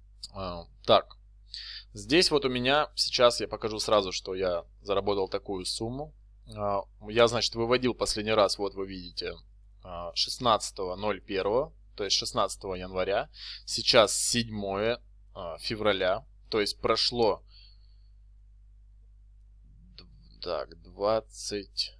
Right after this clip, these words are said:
два дня. Двадцать два дня, и за двадцать два дня у меня двести двадцать восемь тысяч сатоши. Даже больше, чем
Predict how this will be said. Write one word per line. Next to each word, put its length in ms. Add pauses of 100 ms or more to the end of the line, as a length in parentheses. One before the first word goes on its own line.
два 540 (380)
дня. 460 (220)
Двадцать 460
два 200
дня, 380
и 120
за 140
двадцать 400
два 160
дня 240
у 60
меня 400
двести 500
двадцать 580
восемь 480
тысяч 400
сатоши. 420
Даже 280
больше, 380
чем 360